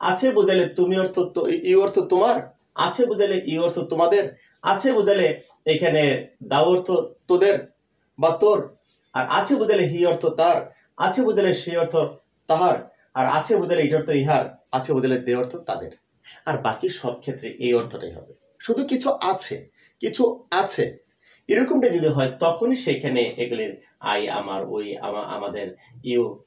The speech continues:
তোমার, ইউ তোমাদের, দাও তোর বা তোদের,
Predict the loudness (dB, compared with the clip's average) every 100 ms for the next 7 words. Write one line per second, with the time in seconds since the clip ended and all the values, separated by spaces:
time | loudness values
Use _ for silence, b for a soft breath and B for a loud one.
0 | _ -20 -6 -4 -2 -4 -6 -4 -4 -4
1 | -4 -4 -6 -8 -12 -10 -6 -4 -4 -4
2 | -2 0 -2 -4 -2 -2